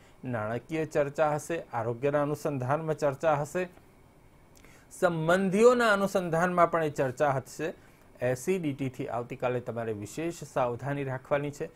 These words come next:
ખાનપાનમાં તમે તકેદારી રાખજો અને ખોટા ઉશ્કેરાટથી આવતીકાલે તમે દૂર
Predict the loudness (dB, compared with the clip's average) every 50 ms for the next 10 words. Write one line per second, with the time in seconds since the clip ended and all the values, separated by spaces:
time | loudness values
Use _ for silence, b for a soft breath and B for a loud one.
0 | b b b b b -10 -6 -4 -4 -4 -2 -2 0 0 0 0 -2 -4 -2 -2
1 | -4 -4 -4 -6 -8 -10 -6 -4 -2 -2 0 0 2 2 2 2 0 -2 -4 -4
2 | -4 B B B B B B -4 -4 -4 -6 -8 -10 -4 -4 -4 -4 -2 -2 -4
3 | -4 -4 -6 -8 -8 -8 -8 -8 -8 -6 -4 -2 -2 -2 -2 -4 -6 -8 -8 -6
4 | -2 -2 -2 -2 -4 -6 -4 -4 -2 -2 -2 -4 -4 -4 -4 -4 -4 -4 -4 -4
5 | -2 -2 -4